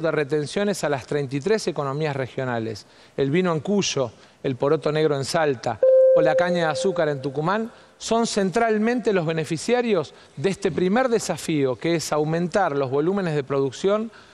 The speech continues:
para aumentar el trabajo registrado y bien pago en la Argentina.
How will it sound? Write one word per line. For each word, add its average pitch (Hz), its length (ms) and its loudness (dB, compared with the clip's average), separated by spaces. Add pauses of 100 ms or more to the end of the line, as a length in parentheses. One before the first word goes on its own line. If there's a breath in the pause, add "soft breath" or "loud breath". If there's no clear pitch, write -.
(140 loud breath)
para 131 180 0
aumentar 147 640 0
el 139 200 0
trabajo 170 460 0
registrado 170 600 -2
y 165 60 0
bien 143 220 -2
pago 143 260 0
en 135 60 -4
la 127 80 0
Argentina. 113 580 -8